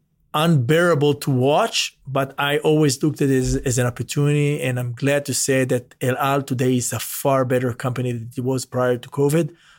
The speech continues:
far more efficient, far more digital. And yes, understanding that this opportunity allowed us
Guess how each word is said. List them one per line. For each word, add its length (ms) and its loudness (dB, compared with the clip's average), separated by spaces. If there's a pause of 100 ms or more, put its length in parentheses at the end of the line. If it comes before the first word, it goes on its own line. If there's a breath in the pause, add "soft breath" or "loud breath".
(160 soft breath)
far 380 0
more 180 4
efficient, 520 -2
far 280 -2
more 160 -2
digital. 720 0 (440 loud breath)
And 160 2
yes, 320 2
understanding 800 0
that 120 2
this 220 0
opportunity 600 0
allowed 420 2
us 120 -2